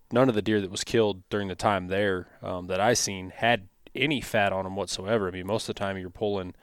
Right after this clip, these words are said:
you know, three quarters of an inch of fat or a half inch of fat off the back of the deer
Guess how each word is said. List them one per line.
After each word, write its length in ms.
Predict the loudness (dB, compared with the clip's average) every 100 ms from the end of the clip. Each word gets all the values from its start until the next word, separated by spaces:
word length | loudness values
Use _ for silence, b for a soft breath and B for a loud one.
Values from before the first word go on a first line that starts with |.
| b b b b b b b _
you 80 | -4
know, 220 | -4 -4
three 600 | -8 -20 -20 -10 -6 -4
quarters 380 | -2 -2 0 -2
of 80 | -2
an 80 | -4
inch 160 | -4
of 80 | -4
fat 320 | 0 2 4
or 100 | 0
a 60 | 0
half 240 | 0 0 -4
inch 140 | -10
of 80 | -4
fat 240 | 0 2
off 140 | 0 -2
the 100 | -4
back 340 | 0 0 -2
of 100 | -8
the 100 | -8
deer 420 | -6 -2 -2 -4